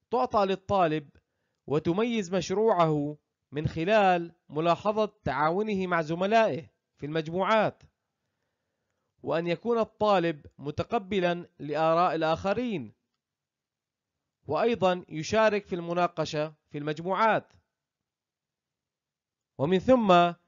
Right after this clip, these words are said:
إذا تم تسليم مشروعه في الوقت المحدد.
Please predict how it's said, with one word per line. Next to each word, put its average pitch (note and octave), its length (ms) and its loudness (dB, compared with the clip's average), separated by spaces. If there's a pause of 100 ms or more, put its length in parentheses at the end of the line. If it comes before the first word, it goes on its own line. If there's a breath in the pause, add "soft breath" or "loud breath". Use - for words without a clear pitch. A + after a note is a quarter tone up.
(260)
إذا D#3+ 180 0
تم F#3+ 520 0
تسليم F#3 600 -8
مشروعه F3+ 680 0
في - 80 -12
الوقت D3 280 -4
المحدد. F#3+ 720 -4